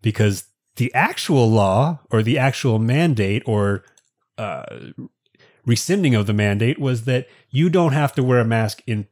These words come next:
in public places, in places where you would otherwise have control over your situation. But in, in a public, private establishment, as far as I know,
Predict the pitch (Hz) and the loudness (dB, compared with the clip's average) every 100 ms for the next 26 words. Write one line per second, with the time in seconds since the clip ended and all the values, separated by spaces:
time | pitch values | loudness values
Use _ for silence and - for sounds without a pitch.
0 | - 113 101 - 135 123 110 127 98 - | -8 -8 -6 0 2 2 0 -2 -4 -6
1 | - - - _ _ _ _ - 104 101 | -14 -20 -20 _ _ _ _ -12 -8 0
2 | 123 113 110 107 107 113 120 113 110 101 | 0 0 -2 0 0 2 2 2 2 2
3 | 101 107 95 - 101 107 98 98 92 92 | 0 -2 -6 -6 -6 -4 -2 -2 -6 -8
4 | 92 101 _ - 120 95 - 98 95 90 | -10 -12 _ -14 -10 -8 -8 -10 -12 -16
5 | 85 82 85 _ - - _ _ - 175 | -18 -20 -20 _ -20 -20 _ _ -2 -2
6 | - _ - 202 208 190 208 - 208 220 | -2 _ -4 -4 -2 -2 -2 -2 -2 -2
7 | - - 196 214 190 - 214 269 214 170 | -6 -4 -2 0 0 -2 -2 -2 -4 -4
8 | 175 147 - 175 202 185 147 - _ - | -4 -6 -2 0 2 0 -2 -12 _ -8
9 | 123 123 139 226 175 175 | -4 0 0 0 0 -2